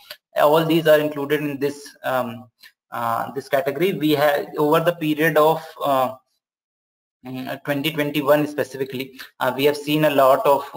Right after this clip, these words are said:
growth in sports shoes and sports clothes. Um,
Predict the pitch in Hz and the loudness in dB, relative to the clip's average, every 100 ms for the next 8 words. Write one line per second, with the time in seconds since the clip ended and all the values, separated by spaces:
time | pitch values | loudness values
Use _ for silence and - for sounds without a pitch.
0 | 131 135 147 147 151 151 139 - 131 135 | -6 0 0 0 -6 -6 -6 -6 -4 -4
1 | - 139 135 135 139 135 - 131 127 - | -4 -6 -4 -2 -2 -4 -8 -10 -10 -12
2 | 120 117 - _ - - _ 131 117 110 | -12 -12 -16 _ -20 -20 _ -2 0 -2
3 | 110 | -6